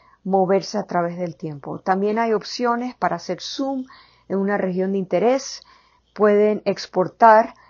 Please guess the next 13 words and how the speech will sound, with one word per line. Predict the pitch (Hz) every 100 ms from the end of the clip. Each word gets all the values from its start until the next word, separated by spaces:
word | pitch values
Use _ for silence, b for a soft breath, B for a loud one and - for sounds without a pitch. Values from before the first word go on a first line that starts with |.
| b b b
eh, | - 196 180 180
imágenes, | 220 214 220 262 254 285 - - - _ _ _ b b b _ -
eh, | 190 180 180 180 180 - -
usando | 214 - 214 214
el | 220 214
icono | 208 233 214 208
de | 180
la | 170 170 175
cámara. | 254 262 269 269 285 - b b b
También | - 202 208
pueden | 202 214 208
exportar | 208 - 185 180 190 190
videos | 185 190 233 247 254 - -